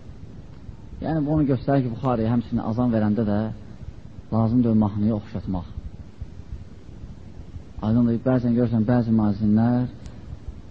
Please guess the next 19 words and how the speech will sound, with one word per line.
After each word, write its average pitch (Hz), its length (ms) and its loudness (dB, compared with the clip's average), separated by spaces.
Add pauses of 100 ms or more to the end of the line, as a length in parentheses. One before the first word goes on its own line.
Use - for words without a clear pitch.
(120)
Allah 113 240 2
hidayət 110 400 2
versin, 107 460 -2 (1120)
elə 120 220 4
bilirsən 123 340 2
ki, 123 80 6
muğamat 110 480 4
gedir. 87 320 -2 (3000)
Aydındır, 113 480 4
dərs 117 200 4
çatışmır 95 420 -4
bir 87 80 -4
dənə. 78 160 -2 (2000)
Bu 117 80 0
cür 120 80 0
azan 117 480 0
bəyənilmir. 107 520 2 (1600)
Azan 120 240 4
gərək, 113 300 4